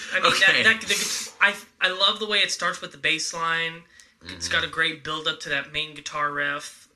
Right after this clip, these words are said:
Speaker 2: Uh, that guitar riff, I feel like, is something that kinda can stick in your head. I love the way that the vocals come across in the song. It's kind of, like, very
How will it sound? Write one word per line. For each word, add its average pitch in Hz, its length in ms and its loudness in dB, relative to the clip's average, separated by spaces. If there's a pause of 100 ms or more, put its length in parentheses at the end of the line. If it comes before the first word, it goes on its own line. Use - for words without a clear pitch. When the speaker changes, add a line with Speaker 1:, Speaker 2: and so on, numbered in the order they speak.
Speaker 2:
Uh, - 340 -10
that 147 160 -4
guitar 151 300 -6
riff, 147 200 -6
I 143 40 -14
feel 143 220 -14
like, 139 220 -16
is 139 100 -10
something - 520 -10 (120)
that - 260 -8 (520)
kinda 156 260 0
can 151 160 -14
stick - 320 -4
in 160 100 -14
your 143 140 -4
head. 147 420 0 (600)
I 160 80 0
love 165 340 2
the 175 120 -10
way 156 260 2
that 156 140 -8
the 151 80 -10
vocals 156 960 -8 (880)
come 175 180 -6
across 165 340 -4
in 175 60 -16
the 170 60 -12
song. 170 260 -8
It's 143 140 -8
kind 170 460 -2
of, 180 360 -4 (400)
like, 151 300 0
very 151 520 2